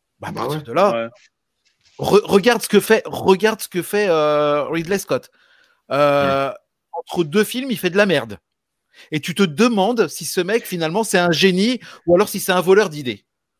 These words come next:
Speaker 3: Entre deux films, moi, je l'ai vu, il a refait sa cuisine et sa salle de bain, c'était
Speaker 1: Ah non,
Speaker 3: pas
Speaker 1: mais
Speaker 3: dégueulasse, hein.
Speaker 1: c'est
Speaker 4: C'est vrai,
Speaker 1: voilà.
Speaker 4: il a fait
Speaker 1: Ridley
Speaker 4: pas mal
Speaker 1: Scott,
Speaker 4: de choses,
Speaker 3: il a
Speaker 4: quand
Speaker 3: des
Speaker 4: même.
Speaker 3: beaux projets,
Speaker 4: Tu
Speaker 3: Ridley
Speaker 4: dénigres.
Speaker 3: Scott.
Speaker 1: Exactement.
Speaker 4: Tu
Speaker 3: Ouais.
Speaker 4: dénigres.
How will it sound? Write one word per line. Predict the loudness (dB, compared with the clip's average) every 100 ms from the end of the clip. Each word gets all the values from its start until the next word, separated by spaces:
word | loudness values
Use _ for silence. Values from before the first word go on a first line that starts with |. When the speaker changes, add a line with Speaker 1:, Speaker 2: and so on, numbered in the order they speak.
| _ _ _
Speaker 3:
Entre | -4 0 -2
deux | 2 0
films, | 0 -2 0
moi, | -2
je | 0
l'ai | -2
vu, | 0
il | 0
a | -2
refait | -2 -2
sa | -2
cuisine | -4 -8 -4 -2 -2
et |
sa | -4 -4
salle | -2 0
de | 0
bain, | 0 -2
c'était | -6 -4
Speaker 1:
Ah |
non, | -2
Speaker 3:
pas |
Speaker 1:
mais | -2
Speaker 3:
dégueulasse, | 0 0 0 -4
hein. | -12
Speaker 1:
c'est | -10 -4
Speaker 4:
C'est | 0
vrai, | 2 2
Speaker 1:
voilà. | -2 -4
Speaker 4:
il | -6
a |
fait | -4
Speaker 1:
Ridley | -4
Speaker 4:
pas | -2
mal | -2
Speaker 1:
Scott, | -2
Speaker 4:
de | -2
choses, | -2 -2
Speaker 3:
il | 2
a |
Speaker 4:
quand | 2
Speaker 3:
des |
Speaker 4:
même. | 4
Speaker 3:
beaux | 2
projets, | 2 2 2
Speaker 4:
Tu | 2
Speaker 3:
Ridley | 2 2
Speaker 4:
dénigres. | 2 2 0
Speaker 3:
Scott. | -4 -10
Speaker 1:
Exactement. | -12 _ -4 0
Speaker 4:
Tu | 0 0
Speaker 3:
Ouais. |
Speaker 4:
dénigres. | 0 2 2 0